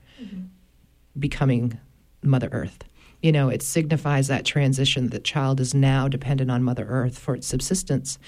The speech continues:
Speaker 2: And I think that, you know, when you think about all of these issues that seem like they're distinct issues, they really are all connected.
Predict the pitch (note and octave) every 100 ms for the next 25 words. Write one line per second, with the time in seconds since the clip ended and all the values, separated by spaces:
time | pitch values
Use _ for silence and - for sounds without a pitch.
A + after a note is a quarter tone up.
0 | - - - - D#3+ D3+ - F3+ F#3 D#3+
1 | C3+ C3+ D#3+ D3+ C#3+ D3+ D#3 C#3 - G3
2 | G3+ F3 D#3+ D3 D#3 D#3 D3 D3 C#3 D3
3 | - C#3 C3 B2+ B2 E3 D3+ C#3+ C#3 C#3+
4 | C3+ C3+ - C#3+ - B2+ - D3+ D#3 -
5 | - - - - F#3 E3 F3 F#3 F3+ D#3+
6 | E3 C#3+ D3 - D3 C#3 - B2